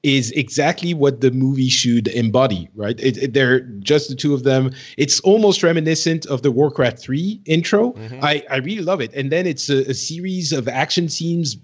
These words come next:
Speaker 1: scenes, bam, bam, bam, bam. And you see, like, just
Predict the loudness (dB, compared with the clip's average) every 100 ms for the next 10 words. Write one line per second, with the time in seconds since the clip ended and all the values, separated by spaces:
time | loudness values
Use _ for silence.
0 | _ -8 -2 0 0 -2 -2 -2 0 2
1 | 2 2 4 6 6 6 4 4 4 4
2 | 4 2 -2 -16 -16 -4 0 0 -2